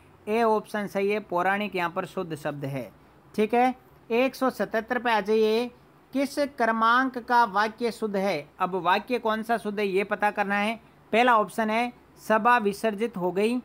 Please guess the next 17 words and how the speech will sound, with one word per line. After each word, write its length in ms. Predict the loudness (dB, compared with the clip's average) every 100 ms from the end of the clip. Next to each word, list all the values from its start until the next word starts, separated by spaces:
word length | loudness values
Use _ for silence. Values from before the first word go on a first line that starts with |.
| -10 -20 -20 -20 -2
दूसरा 400 | 0 2 4 2
ऑप्शन 240 | 2 -2 -2
है, 80 |
"प्रातःकाल 720 | 0 2 2 2 0 4 4 2
के 160 | -4
समय 320 | -4 -4 -4
घूमना 400 | -2 -2 -2 -2
स्वास्थ्यप्रद 800 | -2 2 2 2 -4 -4 -2 -2
होता 240 | -2 0 2
है।" 320 | 2 -2 -6 -16 -20 _ -2
तीसरा 360 | 0 2 4 4
ऑप्शन 320 | 2 -2 -2
है, 100 | -2
"शायद 420 | 0 2 2 0
आप 320 | 2 2 2
अवश्य 360 | 0 -2 -2 -2
आएंगे।" 540 | -2 -2 -2 -4 -6